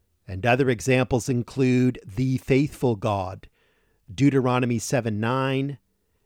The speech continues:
"the everlasting God," Genesis twenty-one thirty-three, and "the living God,"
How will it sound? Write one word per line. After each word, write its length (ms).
"the 340
everlasting 1120
God," 480
Genesis 500
twenty-one 640
thirty-three, 1000
and 280
"the 360
living 560
God," 460